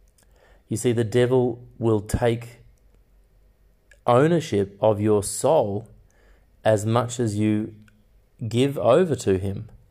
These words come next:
So if the Holy Spirit is saying, you know, "Don't watch that T V show, you know, don't hang out with that person,"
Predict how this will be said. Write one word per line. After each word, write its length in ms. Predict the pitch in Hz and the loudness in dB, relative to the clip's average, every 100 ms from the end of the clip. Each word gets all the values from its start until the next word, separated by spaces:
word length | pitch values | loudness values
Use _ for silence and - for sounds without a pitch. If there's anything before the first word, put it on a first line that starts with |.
| _ _ _ _ - | _ _ _ _ -14
So 480 | - 123 120 113 113 - _ _ _ _ _ _ _ _ _ | 0 4 6 4 0 -12 _ _ _ _ _ _ _ _ _
if 140 | 123 | -2
the 120 | 117 110 | 2 4
Holy 320 | 131 131 120 | 4 4 0
Spirit 420 | - 135 151 120 | -2 -2 2 2
is 180 | 107 - | 0 -4
saying, 460 | - 131 147 107 | -6 -2 -2 -2
you 40 | 113 | -2
know, 160 | 113 | 0
"Don't 380 | 107 117 127 120 | 2 0 0 -2
watch 340 | 110 117 - - | 0 0 -2 -2
that 260 | 110 87 | -2 -2
T 220 | - 107 101 | -4 -4 0
V 280 | 120 139 | 0 0
show, 640 | - - 131 123 120 120 120 - - - - _ | -2 0 2 4 4 2 -6 -16 -20 -20 -20 _
you 80 | - | -4
know, 100 | 110 | -2
don't 280 | 101 113 107 | 2 2 2
hang 240 | 107 107 | 0 0
out 160 | 104 104 | 0 -2
with 100 | 104 | -2
that 220 | 101 95 | -2 -4
person," 880 | - 135 143 139 - 139 135 131 123 | -2 0 2 0 -2 -2 -2 -4 -6